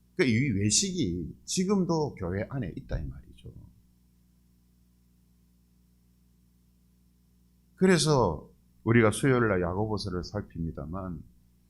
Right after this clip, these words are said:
믿음은, 믿음은 행함으로 알지니 하는 이 행함이라는 게, 그러니까 무엇인가 하는 걸 우리가 가르쳐 주는 거 아니겠습니까? 그 행함이 뭐라고요? 예수님을 믿는 믿음을 가지고 있을 때 나타나는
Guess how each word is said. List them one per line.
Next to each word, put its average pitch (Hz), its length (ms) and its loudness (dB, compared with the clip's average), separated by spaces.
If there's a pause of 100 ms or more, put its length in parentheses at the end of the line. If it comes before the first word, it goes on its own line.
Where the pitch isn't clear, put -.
(160)
믿음은, 107 680 0
믿음은 101 580 -2 (440)
행함으로 156 500 2
알지니 78 840 -8 (440)
하는 147 300 0
이 175 220 -4 (460)
행함이라는 165 680 2
게, 82 280 -8 (840)
그러니까 113 240 -10
무엇인가 131 720 4
하는 107 140 -4
걸 80 100 -6
우리가 80 300 -10
가르쳐 - 400 -12
주는 90 240 -8
거 80 100 -12
아니겠습니까? - 720 -16 (520)
그 120 180 2
행함이 131 340 4
뭐라고요? 95 560 -2 (1200)
예수님을 151 1000 2
믿는 117 580 0
믿음을 110 540 -2
가지고 127 520 -6
있을 - 280 -6
때 101 120 -6
나타나는 104 800 -6